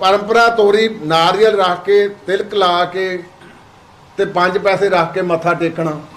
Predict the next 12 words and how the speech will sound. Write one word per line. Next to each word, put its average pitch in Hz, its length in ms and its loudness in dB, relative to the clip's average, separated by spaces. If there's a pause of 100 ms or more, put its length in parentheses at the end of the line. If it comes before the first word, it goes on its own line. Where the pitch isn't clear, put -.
(920)
ਉਹ 240 280 6
ਧੰਨ 190 300 2
ਗੁਰੂ 233 240 0
ਗੋਬਿੰਦ 208 380 4
ਸਿੰਘ 233 200 0
ਪਾਤਸ਼ਾਹ 208 520 4
ਨੇ 226 160 0
ਪਵਿੱਤਰ 214 440 0
ਨੰਦੇੜ 202 400 2
ਦੀ 220 180 -4
ਧਰਤੀ 170 420 0
ਤੇ 147 200 -8